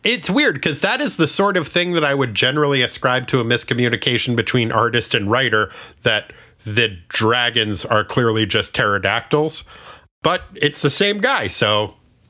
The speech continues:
"Okay, uh, you wanna call pterodactyls dragons? Go for it, buddy." They can talk, so fuck it. Maybe they're dragons.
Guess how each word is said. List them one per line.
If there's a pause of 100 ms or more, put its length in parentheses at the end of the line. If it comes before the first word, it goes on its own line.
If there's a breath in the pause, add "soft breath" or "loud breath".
(180)
"Okay, (340)
uh,
you
wanna
call
pterodactyls
dragons? (200)
Go
for
it,
buddy." (300)
They
can
talk,
so
fuck
it. (120)
Maybe
they're
dragons.